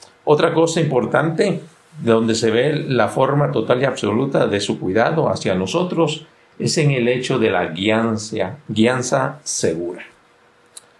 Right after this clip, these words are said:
Los versículos tres y cuatro nos muestran ahora entonces algo importante. ¿Dónde se muestra esta guianza,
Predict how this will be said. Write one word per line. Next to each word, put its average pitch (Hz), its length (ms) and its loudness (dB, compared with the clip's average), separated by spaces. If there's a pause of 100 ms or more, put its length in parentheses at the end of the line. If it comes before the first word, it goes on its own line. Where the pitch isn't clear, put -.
(160)
Los 117 140 2
versículos 156 600 0
tres 135 240 0
y 117 100 -2
cuatro 143 560 0 (760)
nos 110 260 2
muestran 120 460 0
ahora 139 320 0
entonces 123 600 -2 (440)
algo 127 300 2
importante. 95 640 -2 (580)
¿Dónde 185 260 2
se 143 140 0
muestra 131 560 0
esta 120 300 0
guianza, 107 600 -2